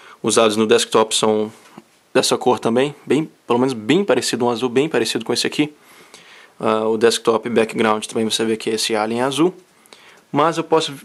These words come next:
chegar aqui no F X dele e mudar pro, pro que eu quiser aqui, ó. Posso chegar aqui e colocar tudo dessa cor aqui, por exemplo.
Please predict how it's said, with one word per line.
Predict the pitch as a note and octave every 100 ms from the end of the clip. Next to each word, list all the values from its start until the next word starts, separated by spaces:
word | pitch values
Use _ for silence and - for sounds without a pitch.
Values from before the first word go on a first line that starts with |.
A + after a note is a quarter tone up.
| - -
chegar | C#3 C3 C3
aqui | B2+ C3+
no | B2 A#2+ A#2+ B2+
F | C3 -
X | C#3 - - -
dele | C3 C#3+ C#3 C#3 _ - - _ -
e | A#2+ B2 - _ _ _ _ _ -
mudar | A#2 C#3 A#2 B2 - - -
pro, | - A#2+ B2 - - -
pro | A#2
que | A#2+
eu | A2+
quiser | A#2 G#2+ -
aqui, | - -
ó. | A#2 - - -
Posso | -
chegar | - -
aqui | - D3+ D3+ - _ _ _ _ _ _ _ _ _ _ _ _ _ _ -
e |
colocar | - C3 - - C3+ - - _ _ _ _ _ _ _ _ _ _ _ _ _ _ _ _
tudo | - C3+
dessa | C3+ C3+ C3
cor | - A2+
aqui, | -
por | - -
exemplo. | - -